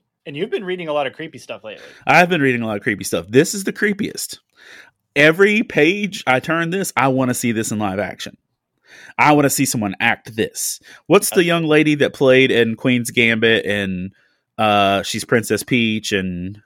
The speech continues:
Speaker 2: um,
Speaker 1: Joy somebody, right?
Speaker 2: Yeah, The Menu and One Night in Soho, and she's done a million other things.
Speaker 1: Ah, you see, you got the end of it. It's Anya Taylor-Joy.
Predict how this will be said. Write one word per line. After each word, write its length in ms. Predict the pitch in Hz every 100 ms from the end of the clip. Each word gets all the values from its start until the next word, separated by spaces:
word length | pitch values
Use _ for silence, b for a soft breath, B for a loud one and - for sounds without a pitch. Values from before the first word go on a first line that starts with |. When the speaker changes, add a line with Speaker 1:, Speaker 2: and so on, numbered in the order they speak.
| -
Speaker 2:
um, 560 | 107 101 98 95 90 104 b b b b _ - 127 - - -
Speaker 1:
Joy 260 | - 123 113
somebody, 480 | - 110 110 107 104
right? 300 | 107 110 110 _ _
Speaker 2:
Yeah, 260 | 131 120 101
The 140 | 117
Menu 920 | 113 135 135 135 135 127 131 127 123 127
and 580 | 110 107 104 104 104 101 - - _ _ b b _ _ _
One 220 | 127 123 127
Night 160 | 123 95
in 60 |
Soho, 760 | - 127 120 127 117 117 117 101
and 380 | 92 95 101 _ _ b b b
she's 160 | - 139
done 160 | 185
a 40 | 139
million 240 | 123 113
other 180 | 104 98
things. 420 | 98 90 - - -
Speaker 1:
Ah, 120 | 139
you 100 | 127
see, 100 | 113
you 60 | 135
got 140 | 135
the 120 | 127 123
end 100 | 113
of 100 | 98
it. 180 | 90
It's 180 | 127 120 -
Anya 400 | 147 143 127 117
Taylor-Joy. 800 | - 143 120 107 101 90 123